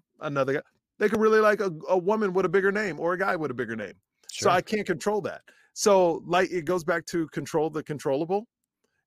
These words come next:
Speaker 1: It's a thing where that's all, all I can do is keep getting better at what I'm good at and, and rolling the dice. But that's, you just feel it. I've been up for so many big gigs that I missed out at the last second.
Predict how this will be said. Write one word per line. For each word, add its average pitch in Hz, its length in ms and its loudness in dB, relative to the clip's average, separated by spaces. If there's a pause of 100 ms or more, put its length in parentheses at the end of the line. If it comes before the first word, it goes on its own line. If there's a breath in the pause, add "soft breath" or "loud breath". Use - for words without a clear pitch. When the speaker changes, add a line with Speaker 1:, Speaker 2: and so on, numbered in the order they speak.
Speaker 1:
It's 160 160 -4
a 165 80 0 (100)
thing 185 320 -2
where 139 600 0 (840)
that's 175 240 -2
all, 196 180 2
all 202 220 0
I 247 100 0
can 202 140 -4
do 190 260 2
is 156 220 -6
keep 190 260 -8
getting 147 300 -4
better 139 380 0
at 120 200 -6
what 120 160 -4
I'm 131 180 -6
good 160 160 -2
at 170 180 -6 (880)
and, 156 540 -2
and 151 460 -6
rolling 170 280 2
the 160 60 2
dice. 151 160 -2
But 123 240 -4
that's, 156 360 2
you 156 320 -6
just - 220 0
feel 170 400 0
it. 123 80 -2
I've 147 160 -4
been 190 140 2
up 170 180 -2
for - 140 -8
so 165 260 0
many 160 220 -4
big 131 280 -6
gigs 127 240 -8
that 123 120 0
I 117 40 0
missed 127 320 -4
out 120 140 -2
at 104 120 -4
the 101 80 -6
last 110 360 -4
second. 127 360 -4